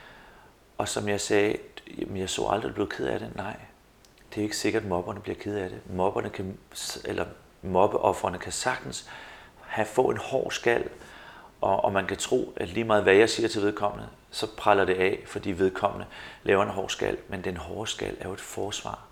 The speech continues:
Det er jo et forsvar for ikke at helt falde ud af skoene. Og derfor er der jo nogen, der falder ud af skoene og må sygemelde sig og gå ned med stress og depression.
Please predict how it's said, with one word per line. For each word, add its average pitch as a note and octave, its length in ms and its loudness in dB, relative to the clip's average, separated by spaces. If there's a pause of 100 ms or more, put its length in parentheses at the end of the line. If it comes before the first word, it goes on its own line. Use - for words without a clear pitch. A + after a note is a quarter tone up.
(460)
Det - 80 -4
er G#2 40 4
jo G#2+ 40 4
et G2+ 60 -2
forsvar G#2 480 4
for - 140 -2
ikke G2+ 160 2
at G2+ 60 0
helt A#2+ 240 -2
falde F#2 220 4
ud F2+ 100 2
af E2+ 80 -2
skoene. - 360 -2 (640)
Og - 180 -4
derfor C#3+ 240 2
er G#2+ 140 10
der D3+ 80 8
jo D3 80 10
nogen, F#2 220 4
der F2+ 60 0
falder F2 240 6
ud D#2 80 4
af F2 60 2
skoene F2 440 0 (160)
og F#2 140 -2
må F2+ 180 2
sygemelde F#2 500 2
sig F#2+ 120 -4
og F2+ 60 -6
gå F#2 100 0
ned F2 140 0
med D#2 100 -4
stress E2+ 300 2
og F#2 100 -8
depression. - 500 -6